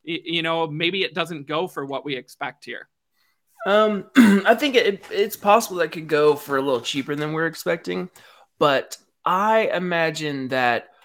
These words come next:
Speaker 2: since punks pretty much started this whole N F T craze, and punks are pretty much what every project kinda models their own after, I think that the punks will still contain,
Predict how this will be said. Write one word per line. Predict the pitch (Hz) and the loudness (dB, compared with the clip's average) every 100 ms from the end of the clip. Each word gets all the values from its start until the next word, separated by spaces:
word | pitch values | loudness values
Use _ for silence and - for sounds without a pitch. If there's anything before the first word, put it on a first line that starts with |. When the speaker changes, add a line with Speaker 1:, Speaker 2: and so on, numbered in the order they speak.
| _ _ _ _ - | _ _ _ _ -8
Speaker 2:
since | - 170 151 | -4 -4 -4
punks | - 180 214 214 | -4 -2 -2 -4
pretty | - - 185 | -10 -4 -4
much | 175 - | -2 -4
started | - 170 156 131 | 0 2 4 2
this | 120 - | -2 -6
whole | 151 135 135 | -2 0 0
N | 127 | -2
F | 120 | -6
T | 117 120 | -8 -12
craze, | 107 107 90 85 - - | -12 -12 -12 -12 -12 -12
and | 117 110 | -12 -12
punks | - 151 165 160 | -8 -6 -6 -8
are | - 135 127 | -6 -4 -4
pretty | 139 131 | -8 -10
much | 123 117 | -10 -8
what | 117 117 - | -4 -4 -4
every | - 139 147 143 143 143 135 - _ _ _ _ - | -4 -4 -4 -6 -2 -2 -2 -8 _ _ _ _ -18
project | - 143 143 135 127 - | -4 0 0 0 -4 -4
kinda | 135 120 | -6 -6
models | 113 117 127 120 117 | -2 2 2 2 -4
their | 123 120 | -4 -2
own | 117 120 117 98 - | -2 -4 -6 -10 -8
after, | 110 127 - 180 180 - - - - _ _ _ | -6 -6 -2 -4 -4 -10 -20 -20 -20 _ _ _
I | - 151 | -2 -2
think | 151 175 160 | -2 -8 -6
that | 156 135 117 - 113 _ _ | -4 -2 -2 -6 -20 _ _
the | 147 135 | 0 0
punks | - 165 180 180 - | -2 -6 -6 -6 -10
will | 131 143 147 139 120 - | -6 -2 0 0 -2 -8
still | - - - 170 151 | -8 -8 -2 2 2
contain, | 147 143 131 143 139 139 | 0 -6 -8 -8 -8 -8